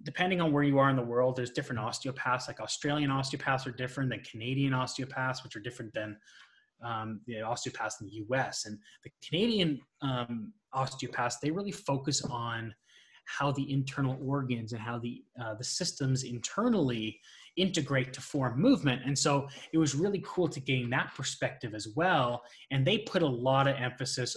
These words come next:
on breathing. They put a lot of emphasis on how fluid moves in our body, whether that's lymph, whether that's our organs shifting side to side,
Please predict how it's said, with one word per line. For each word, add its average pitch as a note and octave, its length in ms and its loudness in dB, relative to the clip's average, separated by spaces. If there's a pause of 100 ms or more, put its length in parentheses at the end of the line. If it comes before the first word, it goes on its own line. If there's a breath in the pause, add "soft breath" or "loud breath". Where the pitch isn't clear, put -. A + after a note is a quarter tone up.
on A2+ 460 -4 (460 soft breath)
breathing. A#2 540 -4
They A2+ 80 -6
put B2+ 180 -8
a A#2 60 -4
lot A#2+ 320 2
of C#3 100 0
emphasis B2 640 -6
on A2 440 -6 (640 soft breath)
how B2+ 260 0 (180)
fluid C#3 500 4
moves B2+ 340 2
in A#2+ 120 -2
our A#2 140 -2
body, C3 420 4
whether A#2 200 -2
that's A2+ 260 -4
lymph, A#2+ 520 0
whether A#2 260 -4
that's A2 400 -2 (300 soft breath)
our A#2+ 220 -4
organs C#3 480 2
shifting B2+ 560 -4
side G#2+ 320 -4
to - 60 -10
side, C3 520 0